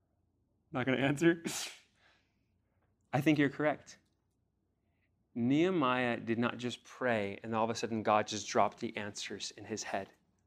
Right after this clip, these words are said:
That's not how God works. Yet that's how we want him to work at times. Warren Wiersbe said this, "Prayer and concern are not substitutes for clear thinking and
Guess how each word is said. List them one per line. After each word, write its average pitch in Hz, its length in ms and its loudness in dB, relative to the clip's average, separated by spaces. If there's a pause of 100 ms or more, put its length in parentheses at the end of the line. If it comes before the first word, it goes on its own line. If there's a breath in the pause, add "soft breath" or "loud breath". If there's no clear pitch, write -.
(680)
That's 127 200 0
not - 120 0
how 139 180 0
God 117 240 2
works. - 580 -6 (720 soft breath)
Yet 139 220 2
that's 160 140 -2
how 165 180 2
we 147 140 2
want 127 280 0
him 127 180 -4
to 117 100 -10
work 107 200 -6
at 98 120 -10
times. - 440 -10 (460 soft breath)
Warren 165 280 4
Wiersbe 151 340 2
said 110 300 0
this, - 360 -2 (960)
"Prayer 175 760 4
and 151 240 2
concern 139 1120 0 (300 loud breath)
are 131 220 4
not 139 760 4 (680)
substitutes - 960 2 (120)
for 139 320 0
clear 214 800 0 (300 soft breath)
thinking 156 640 2
and 110 120 -4